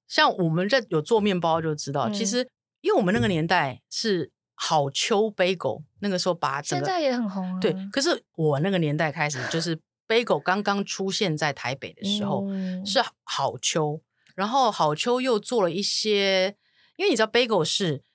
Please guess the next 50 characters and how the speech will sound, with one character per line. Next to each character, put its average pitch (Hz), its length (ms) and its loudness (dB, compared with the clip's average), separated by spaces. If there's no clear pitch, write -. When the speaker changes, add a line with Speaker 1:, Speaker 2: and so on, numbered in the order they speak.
Speaker 1:
你 190 140 -2
面 294 180 2
团 202 180 2
弄 240 120 0
完 160 180 0
之 185 100 -2
后， 185 60 2
你 170 80 0
要 202 80 0
先 285 280 0
煮， 147 340 -2
放 330 140 2
在 277 100 2
水 226 240 2
里 220 140 4
面， 190 180 2
Speaker 2:
对， 165 40 0
对， - 0 -
对， - 20 0
烫 233 180 0
面。 214 420 -4
Speaker 1:
烫 320 260 4
面 269 260 4
一 180 60 0
下， 190 220 2
然 170 100 0
后 180 60 0
再 202 120 2
进 202 140 -2
去 185 80 0
烤。 - 420 -4
其 - 100 -2
实 339 60 2
那 370 80 4
个 320 80 2
过 294 180 4
程 196 180 2
就 233 140 2
很 151 180 0
重 165 300 0
要， 151 240 0
Speaker 2:
嗯。 220 260 -2
Speaker 1:
它 277 100 2
会 320 140 4
决 214 240 6
定 240 240 2
你 170 80 2
的 165 140 2
整 151 180 0
个 143 300 -4